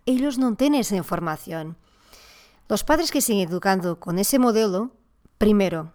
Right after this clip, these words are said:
de dos, tres, o no han tenido tiempo de practicar y adecuar sus co-, sus formas de educar y de reaccionar con sus hijos, y no han trabajado sus habilidades, porque también, como decía, tiene que reaprender a ser de, de otra forma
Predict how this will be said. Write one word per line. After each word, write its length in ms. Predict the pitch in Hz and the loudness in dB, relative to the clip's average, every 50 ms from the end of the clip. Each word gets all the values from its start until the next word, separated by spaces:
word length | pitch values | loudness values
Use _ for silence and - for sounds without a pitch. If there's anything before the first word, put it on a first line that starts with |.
| _ - | _ -4
de 160 | 202 208 214 | 0 2 2
dos, 220 | 226 254 247 - | 2 2 0 -2
tres, 320 | - 180 180 170 160 - - _ - | -6 -6 -6 -6 -6 -8 -12 _ 2
o 140 | - 254 269 | 4 6 6
no 140 | 285 311 | 6 6
han 120 | 320 320 240 | 4 4 4
tenido 240 | - 247 254 254 240 | 4 4 6 6 4
tiempo 400 | - - 233 233 220 - 208 190 | 4 2 2 4 4 2 2 0
de 100 | 180 180 | 0 0
practicar 680 | - 185 180 175 - 180 - - 208 196 196 190 175 - - - - - _ - | 0 -2 -2 -2 -4 -6 -6 -2 0 2 2 0 0 -4 -12 -20 -20 -20 _ -4
y 220 | 220 214 202 190 | 0 2 2 2
adecuar 800 | 185 185 175 185 185 175 - - - 202 208 220 208 196 196 - _ | 2 0 -2 -4 -6 -6 -6 -4 0 2 2 2 2 0 -2 -6 _
sus 280 | - - - 208 - | -12 -8 -8 -8 -6
co-, 260 | - 208 196 - - 202 | -4 -4 -4 -4 -4 -6
sus 220 | - 214 190 - | -6 -6 -6 -4
formas 360 | - 214 220 233 226 214 196 | -2 0 0 0 0 0 0
de 80 | 175 190 | 0 -2
educar 500 | 170 180 170 - 202 226 277 294 285 240 | -2 -4 -4 -2 0 2 4 4 2 2
y 120 | 185 175 | -2 -2
de 120 | 170 180 180 | -4 -6 -6
reaccionar 520 | - 196 175 - - - 190 185 185 185 | -4 -4 -4 -4 -4 -4 -4 -4 -4 -4
con 120 | - 208 | -4 -6
sus 280 | 190 - - 165 - - | -6 -6 -6 -6 -4 -2
hijos, 480 | 240 262 - - 202 254 330 - - - - - - - _ - | -2 -2 -2 -2 -2 -4 -4 -6 -10 -16 -20 -20 -20 -20 _ -8
y 40 | 196 | -4
no 80 | 190 | -4
han 80 | 190 185 | -4 -4
trabajado 580 | - 175 170 165 156 - - - 175 226 220 190 | -4 -4 -4 -4 -4 -4 -2 -2 -2 0 -2 -4
sus 180 | - - 180 | -6 -6 -6
habilidades, 800 | 185 170 175 175 170 180 196 240 254 240 220 233 294 330 - - - - - - - _ _ | -6 -4 -4 -4 -4 0 2 2 2 2 2 0 -2 -2 -4 -10 -16 -20 -20 -20 -20 _ _
porque 240 | - - 202 196 202 | -6 -4 -2 -2 -2
también, 220 | - 185 180 262 294 | -2 0 0 0 2
como 220 | - 233 220 220 | 2 2 2 2
decía, 260 | 202 190 - - 302 | 0 0 0 -2 -2
tiene 220 | 254 - 208 233 247 | 0 0 0 0 0
que 100 | - 247 | -2 -2
reaprender 640 | - 226 196 - - 190 185 175 185 214 302 349 - - | -2 -2 -2 -2 -2 -2 -2 0 0 2 0 0 0 -4
a 80 | - 190 | -10 -8
ser 220 | - - 202 185 | -4 -4 -2 -2
de, 100 | 180 180 | -2 -4
de 240 | 170 175 160 - 202 | -6 -6 -8 -10 -8
otra 220 | 185 - 180 175 | -8 -6 -8 -6
forma 500 | - - 269 294 240 247 294 320 - _ | -2 -2 0 0 0 -2 -2 -4 -8 _